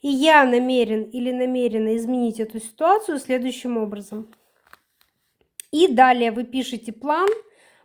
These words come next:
по которому вы собираетесь действовать дальше. То есть прописываете вариант решения этой ситуации. И таким образом распишите десять или более ситуаций, которые связаны с вашим недовольством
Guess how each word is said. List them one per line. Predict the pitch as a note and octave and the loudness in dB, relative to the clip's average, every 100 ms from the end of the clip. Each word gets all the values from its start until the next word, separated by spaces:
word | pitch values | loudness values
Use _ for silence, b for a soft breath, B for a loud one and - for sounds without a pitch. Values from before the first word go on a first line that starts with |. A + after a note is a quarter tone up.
| _ | _
по | B3 | 2
которому | B3 B3+ D#4 G4 G4 D4 | 2 0 2 4 4 2
вы | A3+ A3+ D#4+ G4 | 0 -2 0 0
собираетесь | - A#3 A#3 B3 D4 D#4+ C4+ G#3+ | 0 -4 2 4 4 0 -6 -6
действовать | G3+ B3+ C4+ - B3+ A3+ | -6 -4 -6 -6 -6 -2
дальше. | G#3+ A3+ G#3 - A3 _ | 0 0 -2 -8 -16 _
То | - D4+ | -2 0
есть | A#3+ A#3 | 0 -2
прописываете | - B3 B3 E4 - D#4 C4+ C4 A#3 | -6 -6 -4 -8 -6 -4 -4 -4 -4
вариант | A#3 B3 C#4+ E4 | -2 0 0 -2
решения | B3 A#3+ - C4+ C4+ A#3 | -6 -6 -4 -2 -2 -4
этой | B3 B3+ B3 | -6 -8 -8
ситуации. | B3 - A#3+ G#3+ G#3 - A#3+ _ _ _ _ _ _ _ _ - | -10 -4 -2 -2 -6 -16 -20 _ _ _ _ _ _ _ _ -6
И | C#4 | -2
таким | D4+ C#4+ C4 A#3+ B3 | 0 0 0 -2 0
образом | B3+ C4 C#4 D#4+ F4 G4 G4+ - _ _ | 2 2 0 -4 0 0 -2 -6 _ _
распишите | C4 C4 C4 C#4+ C4 - D#4 C#4+ | -6 -6 -6 -8 -6 -6 -8 -6
десять | A3 G#3 C4 E4 E4+ C4 | -6 -2 0 -2 -4 -6
или | C4+ B3+ | -4 -4
более | A3+ C4 A#3+ A#3 | -2 -2 0 0
ситуаций, | A#3 A#3 - C4+ F4 - | -4 -10 -2 0 0 -8
которые | - B3 C#4+ C4+ | -10 -8 -6 -6
связаны | B3+ B3 C4 D4 C#4+ B3 | -4 -2 -2 0 -4 -4
с | B3 | -4
вашим | B3 B3+ B3+ B3 | -2 -2 -2 -4
недовольством | A3+ G#3+ G#3+ C4 - B3+ A#3+ | -4 -6 -6 -8 -8 -8 -8